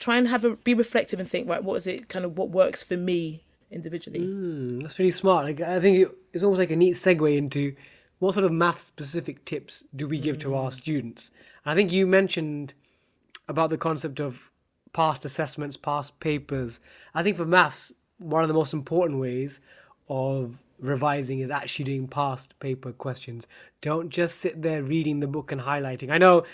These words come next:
Speaker 2: you know, it looks beautiful having this, like, m-, yellow and pink and green highlighted exercise book, but actually you have to do the questions. There is no shortcut for that.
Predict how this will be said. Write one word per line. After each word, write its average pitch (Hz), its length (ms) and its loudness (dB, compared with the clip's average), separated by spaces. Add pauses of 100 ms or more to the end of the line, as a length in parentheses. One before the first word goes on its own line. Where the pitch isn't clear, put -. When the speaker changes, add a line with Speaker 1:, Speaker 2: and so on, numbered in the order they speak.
(220)
Speaker 2:
you 202 200 -2
know, 165 120 4
it 160 100 -2
looks 175 140 0
beautiful 160 400 -2
having 151 200 -2
this, 143 160 -8
like, 143 220 -8 (600)
m-, 156 240 -12
yellow 156 540 2
and 143 260 -4
pink 151 380 -6
and 139 180 -4
green 147 420 -4
highlighted 139 640 -4 (280)
exercise 143 480 -2
book, 139 220 -8 (100)
but 139 100 0
actually 139 300 0
you 127 140 -6
have 143 200 -2
to 143 80 -6
do 131 320 -6 (320)
the - 80 -14
questions. 131 480 -6
There 147 160 -2
is 135 140 -4
no 135 100 -2
shortcut 127 480 -8
for - 140 -14
that. 107 180 -14